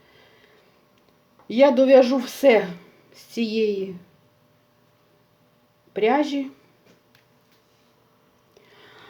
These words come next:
але азарту шукати знов таку пряжу щось у мене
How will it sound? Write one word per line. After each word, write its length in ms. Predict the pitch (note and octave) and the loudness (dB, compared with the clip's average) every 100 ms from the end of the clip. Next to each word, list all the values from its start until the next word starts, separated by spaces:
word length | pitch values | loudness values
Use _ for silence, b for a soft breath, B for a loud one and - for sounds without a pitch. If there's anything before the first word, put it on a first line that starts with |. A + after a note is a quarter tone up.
| b b _ | b b _
але 460 | - G#3 A#3 C#4 C4 | 0 4 6 6 6
азарту 800 | B3+ A#3 C4 D4 D4 C4+ B3+ B3+ - _ _ _ | 4 4 4 2 0 -2 -2 -4 -14 _ _ _
шукати 760 | - A#3+ A#3+ B3+ B3+ A#3 A3+ A3 _ _ _ _ _ _ _ _ _ _ _ _ _ _ _ | -12 -12 0 0 0 -4 -6 -10 _ _ _ _ _ _ _ _ _ _ _ _ _ _ _
знов 420 | F3 F3+ B3+ D4+ | -14 -4 -2 0
таку 280 | D4+ C4+ C4+ | -2 -4 -4
пряжу 460 | B3+ B3+ B3 A#3 A#3 | 0 2 2 0 -8
щось 480 | - A#3+ B3+ - G#3 | -4 -2 -2 -4 -4
у 60 | |
мене 400 | G#3 A#3 A#3+ A3 | 0 0 0 -2